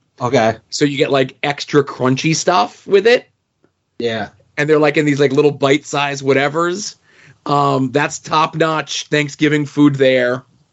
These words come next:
Speaker 2: Um, the, the candied yams I'm not a fan of. It's a little too sweet for my, uh, taste buds. I like more of a savory thing for Thanksgiving, you know? Uh,
Speaker 1: Mm-hmm.
Speaker 2: but I'm with Artie on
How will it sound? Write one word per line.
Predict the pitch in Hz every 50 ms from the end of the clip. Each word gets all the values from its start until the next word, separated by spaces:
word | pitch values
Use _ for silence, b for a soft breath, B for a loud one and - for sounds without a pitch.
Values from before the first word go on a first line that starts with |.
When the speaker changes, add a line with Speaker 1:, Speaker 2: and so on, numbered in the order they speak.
| _ _ _ _ _ _ _ _ - - - 131
Speaker 2:
Um, | 139 139 139 131 131 127 127 127 113 107 - b b b b b b b b b b
the, | - 143 165 175 170 170
the | 160 170 170
candied | - - 262 269 277 262 269 214 214
yams | 240 226 233 226 220 202
I'm | 208 208
not | 202 190
a | 185
fan | - - 196 196 196 190
of. | 196 190 185 170
It's | 165 143 -
a |
little | 165 170 160
too | - - 165 156
sweet | 143 - - 156 156 160 -
for | - - 160
my, | 156 160 156 156 160 156
uh, | 156 156 151 143
taste | - - 156 156 147 - -
buds. | 156 151 147 -
I | 123 139
like | 139 147 143 143
more | - 139 139 139 135
of | 123 117
a | 117
savory | - - - 139 135 147 131 127 151 151 143
thing | 143 147 147 147 151
for | 143 156 147
Thanksgiving, | 139 151 151 147 147 - - 156 143 151 151
you | 147 151
know? | 147 147 147 156 -
Uh, | - - - - _ _ _ _ - - _ _ _ - - - - - - _ _ _ - -
Speaker 1:
Mm-hmm. | 135 143 143 143 139 135
Speaker 2:
but | 156 160
I'm | 160 160
with | 160 165 -
Artie | 151 156 156 151 151 143
on | 147 139 135 139 139